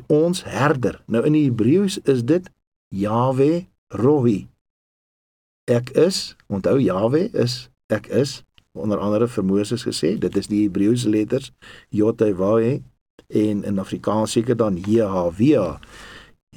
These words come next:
Ek is jou herder. Dis daai hoofletter Here wat Yahweh is. En dan sê hy verder, en niks sal ons ontbreek nie.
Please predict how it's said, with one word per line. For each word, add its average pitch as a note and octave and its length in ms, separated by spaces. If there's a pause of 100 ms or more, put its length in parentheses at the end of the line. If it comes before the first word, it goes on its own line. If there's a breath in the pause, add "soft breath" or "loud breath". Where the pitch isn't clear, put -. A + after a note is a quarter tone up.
(340)
Ek C#3+ 320
is - 500
jou A#2 240
herder. C3+ 500 (1600 loud breath)
Dis B2+ 340
daai A#2+ 360
hoofletter C3 540
Here G#2+ 500 (120)
wat G2+ 200
Yahweh G#2+ 440
is. - 180 (160)
En C3+ 160
dan C#3+ 140
sê D3+ 140
hy D3 120
verder, D#3 440
en B2 440
niks A#3+ 460
sal C3+ 240
ons A2+ 180
ontbreek G2+ 460
nie. - 100